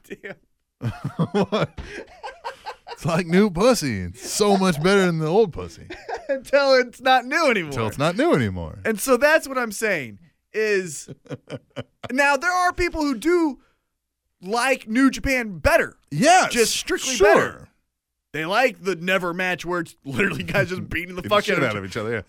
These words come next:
Speaker 1: But, you know.
Speaker 2: It's a bum fight,
Speaker 1: Yeah.
Speaker 2: <laughs> essentially.
Speaker 1: But, well, it's a little s-, better.
Speaker 2: It's a little
Speaker 1: Yeah.
Speaker 2: better than a bum fight, but yeah.
Speaker 1: But, you know, Dean Ambrose can't do that every night 'cause he has three hundred shows.
Speaker 2: Right.
Speaker 1: Now, I don't know their schedule, but I'm just
Speaker 2: Sure,
Speaker 1: saying
Speaker 2: yeah.
Speaker 1: in defense.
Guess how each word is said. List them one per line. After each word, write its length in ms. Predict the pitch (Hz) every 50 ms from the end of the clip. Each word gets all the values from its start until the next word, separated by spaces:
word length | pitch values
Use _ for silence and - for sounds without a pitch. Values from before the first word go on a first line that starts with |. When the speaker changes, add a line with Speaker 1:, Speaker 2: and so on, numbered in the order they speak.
| _ -
Speaker 1:
But, 220 | 185 196 190 -
you 120 | - 226 220
know. 140 | 180 160 160
Speaker 2:
It's 80 | 165
a 40 | 113
bum 240 | 110 156 202 208 151
fight, 320 | - 135 123 113 101 92 _ _ -
Speaker 1:
Yeah. 260 | 220 247 247 185 139
Speaker 2:
<laughs> 40 | -
essentially. 500 | 254 180 147 - 214 220 - 175 185 - - _
Speaker 1:
But, 340 | 208 190 226 226 214 - _ _ _ _ _ _ _ _ -
well, 200 | - 277 277 254
it's 120 | 233 233
a 40 | 226
little 160 | 214 220 202
s-, 220 | 185 - - - -
better. 340 | - 233 226 202 196 254 202
Speaker 2:
It's 100 | 185 165
a 100 | 156 165
little 280 | 185 202 190 202 170
Speaker 1:
Yeah. 40 | -
Speaker 2:
better 180 | 175 165 160 151
than 100 | 147 139
a 20 | 127
bum 240 | 135 127 117 98
fight, 260 | 82 92 101 98 95 101
but 120 | 110 107
yeah. 240 | 254 254 233 226 214
Speaker 1:
But, 100 | 196 196
you 60 | 254
know, 400 | 240 202 180 175 175 185 196 185 _ _ 196
Dean 200 | 170 240 247 247
Ambrose 300 | 254 262 254 233 208 -
can't 180 | - 214 180
do 120 | 196 269 311
that 140 | 269 208 185
every 180 | 175 160 165
night 180 | 165 180 202 -
'cause 80 | 185 165
he 80 | 185
has 140 | 190 180 160
three 240 | - - 220 220 208
hundred 260 | 202 202 185 170 156
shows. 400 | - - 285 277 214 147 117 85 -
Speaker 2:
Right. 220 | 98 104 104 85 -
Speaker 1:
Now, 100 | - 151
I 60 | 156
don't 100 | 160 160 156
know 100 | 147 139
their 160 | 135 165 185
schedule, 360 | - - 131 113 113 120 120
but 140 | 123 131 120
I'm 80 | 120 120
just 140 | 123 131 117
Speaker 2:
Sure, 80 | 107
Speaker 1:
saying 240 | 101 - - - 76 76
Speaker 2:
yeah. 180 | 98 104 92
Speaker 1:
in 100 | 113 147
defense. 460 | 135 127 - 175 147 - - - -